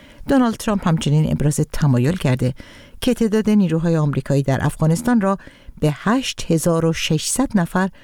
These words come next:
کاهش دهد. در حال حاضر حدود چهارده هزار نیروی آمریکایی در افغانستان حضور دارند.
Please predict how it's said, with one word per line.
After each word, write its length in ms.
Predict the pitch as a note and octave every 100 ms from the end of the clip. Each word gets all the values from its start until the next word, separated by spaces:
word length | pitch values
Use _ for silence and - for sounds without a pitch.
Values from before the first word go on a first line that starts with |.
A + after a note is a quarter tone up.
| - - -
کاهش 440 | - D3 - - -
دهد. 280 | A#2+ - - - - - - -
در 80 |
حال 200 | D3+ D3+
حاضر 300 | D3+ C#3+ B2+
حدود 340 | C#3+ C3+ B2 C#3 D#3
چهارده 480 | - D3+ B2 A#2+ -
هزار 320 | F3+ C#3+ B2+
نیروی 280 | B2 B2 D#3
آمریکایی 500 | C#3+ B2 - C#3+ D#3 - - - -
در 160 | G#3
افغانستان 500 | C4+ - E3 D#3 G#3
حضور 420 | G#3 E3+ D3 G#3+ G#3
دارند. 280 | C3+ B2 B2+